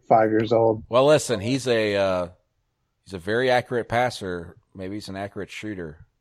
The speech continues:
Speaker 2: Hitting all
Speaker 1: Well, and
Speaker 2: those,
Speaker 1: these woodcocks might be
Speaker 2: hitting
Speaker 1: tough
Speaker 2: all
Speaker 1: to
Speaker 2: those
Speaker 1: hunt
Speaker 2: woodcocks.
Speaker 1: 'cause their eyes are located on the sides of their heads,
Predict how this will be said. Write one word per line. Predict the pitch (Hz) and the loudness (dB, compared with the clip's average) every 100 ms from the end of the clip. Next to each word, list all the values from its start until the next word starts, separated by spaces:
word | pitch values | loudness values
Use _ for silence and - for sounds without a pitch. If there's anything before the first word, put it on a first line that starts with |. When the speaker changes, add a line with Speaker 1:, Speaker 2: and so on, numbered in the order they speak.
| _ | _
Speaker 2:
Hitting | 95 123 | 0 8
all | 185 185 | 10 10
Speaker 1:
Well, | 175 | 6
and | 156 | 2
Speaker 2:
those, | 214 | 0
Speaker 1:
these | 127 | 2
woodcocks | 175 208 - 135 - - - | 4 4 4 2 2 -8 -2
might | 143 165 | 6 8
be | 156 | 8
Speaker 2:
hitting | - | 6
Speaker 1:
tough | 156 - | 4 4
Speaker 2:
all | |
Speaker 1:
to | 135 | 0
Speaker 2:
those | - | 4
Speaker 1:
hunt | 190 165 123 | 8 8 6
Speaker 2:
woodcocks. | - _ _ _ _ - | -4 _ _ _ _ 2
Speaker 1:
'cause | 139 | 8
their | 180 | 10
eyes | 156 165 139 123 107 | 12 10 10 6 0
are | 139 | 4
located | 135 160 - 147 | 8 8 10 10
on | 135 | 10
the | 131 | 8
sides | 147 143 | 8 8
of | 123 | 6
their | 117 | 6
heads, | 151 131 107 107 | 8 8 6 -6